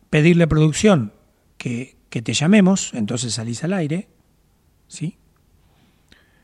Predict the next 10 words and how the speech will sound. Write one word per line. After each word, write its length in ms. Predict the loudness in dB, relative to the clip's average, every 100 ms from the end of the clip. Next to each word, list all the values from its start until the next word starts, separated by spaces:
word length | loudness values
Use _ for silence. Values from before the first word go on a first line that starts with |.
| _ _
Y 180 | 0 4
la 140 | 4
otra 220 | 2 0
manera, 340 | -2 0 -2 -2
si 180 | -4 -2
querés, 300 | -2 -2 -2
es 80 |
dejarnos 400 | -4 -2 -2 0
un 60 | 0
mensaje 580 | 0 0 -4 -4 -8